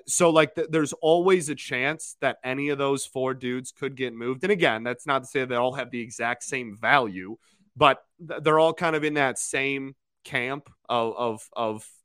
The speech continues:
that I just laid out. I'm not gonna repeat myself, I guess. Uh, but I also think that there is, they may have to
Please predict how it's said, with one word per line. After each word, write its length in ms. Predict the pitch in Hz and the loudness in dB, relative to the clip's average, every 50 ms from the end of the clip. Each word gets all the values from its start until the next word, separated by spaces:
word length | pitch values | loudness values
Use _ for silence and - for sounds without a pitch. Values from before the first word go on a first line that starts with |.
| _ _ _ _ | _ _ _ _
that 180 | 131 120 120 120 | -2 0 2 2
I 100 | 113 113 | 2 0
just 320 | 113 - 113 107 - - | 0 -4 -8 -10 -8 -6
laid 220 | 113 107 104 104 104 | -4 -4 -2 0 0
out. 180 | 101 107 107 | 0 0 0
I'm 80 | 107 104 | -2 -4
not 180 | 107 98 95 | -4 -6 -6
gonna 120 | - 107 95 | -6 -8 -8
repeat 240 | 95 - 107 104 101 | -8 -6 -8 -8 -6
myself, 320 | 98 101 - 107 101 98 | -6 -6 -4 -4 -4 -2
I 60 | 104 | -2
guess. 200 | 101 107 101 - - - - - _ _ _ _ _ | -2 -2 -4 -4 -8 -16 -20 -20 _ _ _ _ _
Uh, 280 | - 123 120 113 117 - - _ | 2 4 6 6 4 2 -4 _
but 340 | 139 - 185 196 170 - - - _ _ _ _ _ _ _ _ _ _ _ _ _ _ _ _ - | 4 8 10 10 10 8 2 -8 _ _ _ _ _ _ _ _ _ _ _ _ _ _ _ _ 8
I 160 | 151 165 160 | 10 10 10
also 560 | 160 - 196 220 247 240 - - 220 180 160 | 10 8 6 6 6 6 4 2 2 2 2
think 500 | 147 - 160 160 151 147 143 - - - _ - | 2 0 0 2 2 2 0 -4 -10 -18 _ -4
that 360 | 139 151 143 139 131 - _ | 2 4 4 4 2 -2 _
there 400 | - 160 151 160 165 165 165 160 156 - | 2 4 6 6 6 6 4 2 -2 -4
is, 600 | 156 151 147 147 143 143 139 135 131 - - - - _ _ _ _ _ _ _ _ _ _ _ _ _ _ _ _ _ _ _ _ _ _ _ _ _ _ _ _ _ _ _ _ _ _ _ - | -4 -2 -2 0 0 -2 -4 -4 -6 -10 -10 -12 -14 _ _ _ _ _ _ _ _ _ _ _ _ _ _ _ _ _ _ _ _ _ _ _ _ _ _ _ _ _ _ _ _ _ _ _ -10
they 340 | 127 - 180 185 196 202 190 | 0 4 4 6 6 4 2
may 460 | 170 165 151 151 165 185 202 220 208 | -4 -8 -6 -2 2 2 4 2 2
have 480 | 175 - - 180 175 180 185 175 - - | -2 -2 2 4 4 4 4 2 -2 -12
to 280 | - 170 165 151 135 | -12 -10 -10 -10 -10